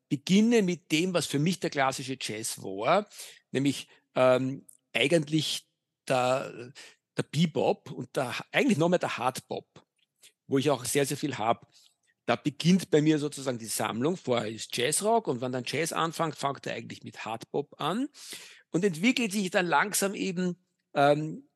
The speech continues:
hin zu, zur klassischen Phase von Miles Davis und von John Coltrane. Und danach kommt dann eigentlich, ähm,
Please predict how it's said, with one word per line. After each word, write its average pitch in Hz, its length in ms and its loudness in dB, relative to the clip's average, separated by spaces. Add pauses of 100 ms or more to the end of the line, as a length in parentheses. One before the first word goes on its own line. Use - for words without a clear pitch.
(240)
hin 185 420 4
zu, 175 340 2
zur 156 180 -8
klassischen 170 480 0
Phase 147 400 0
von 143 160 -2
Miles 135 220 -2
Davis 139 260 -2
und 131 100 -6
von 123 200 -10
John 117 200 -8
Coltrane. 220 760 0 (840)
Und 143 140 -2
danach 160 540 2
kommt 190 340 -4
dann 196 140 0
eigentlich, 170 720 -4 (260)
ähm, 143 600 2